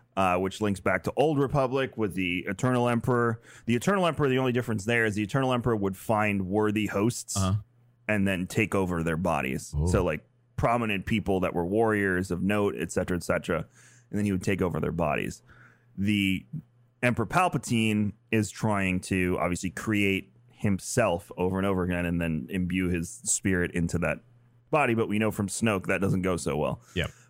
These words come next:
Speaker 1: Um, which the theory is, and tell me if you agree with this, is that the Emperor's force is so strong that a, a,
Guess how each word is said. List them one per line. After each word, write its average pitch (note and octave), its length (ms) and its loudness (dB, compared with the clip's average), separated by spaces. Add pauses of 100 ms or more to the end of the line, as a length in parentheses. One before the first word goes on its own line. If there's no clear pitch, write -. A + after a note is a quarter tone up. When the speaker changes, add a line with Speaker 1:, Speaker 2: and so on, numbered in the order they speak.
(140)
Speaker 1:
Um, F#2+ 520 0 (800)
which C3+ 320 0
the C3 120 2
theory C#3 440 0
is, A2 640 0
and G2+ 120 -2
tell A2 120 0
me A2 80 2
if G2 80 -2
you G2+ 80 2
agree G#2+ 240 2
with G2 100 -2
this, F#2 380 -2 (340)
is G#2+ 100 2
that A2 80 2
the A2+ 140 -4
Emperor's A2+ 480 0 (1600)
force C#3 380 2
is G#2 100 0
so A2+ 280 2
strong A2 600 0
that F#2+ 140 2
a, F2 260 0
a, F#2 300 2